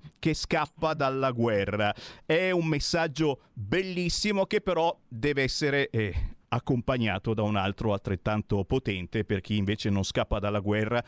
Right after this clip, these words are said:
continua ad arrivare nelle nostre terre. Sottaciuta questa notizia, non esiste assolutamente in queste settimane, e poi, e poi si dedica tranquillamente a fare quel cavolo che gli pare.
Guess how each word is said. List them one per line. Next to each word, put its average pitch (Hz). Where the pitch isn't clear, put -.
continua 123
ad 117
arrivare 113
nelle 104
nostre 113
terre. 120
Sottaciuta 117
questa 113
notizia, 107
non 104
esiste 117
assolutamente 107
in 101
queste 120
settimane, 127
e 180
poi, 151
e 170
poi 151
si 156
dedica 120
tranquillamente 127
a 127
fare 92
quel 110
cavolo 113
che 123
gli 110
pare. 80